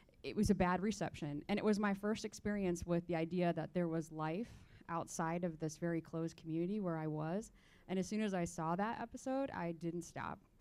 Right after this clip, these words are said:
And it has been going on for the rest of my life. <laughs> So, to my family's very, uh, embarrassed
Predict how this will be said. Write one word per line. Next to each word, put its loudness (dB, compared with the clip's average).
And 0
it -6
has -2
been -2
going 0
on 0
for -12
the -8
rest -6
of -14
my -8
life. -10
<laughs> -8
So, -2
to 4
my 6
family's 0
very, 0
uh, -8
embarrassed 4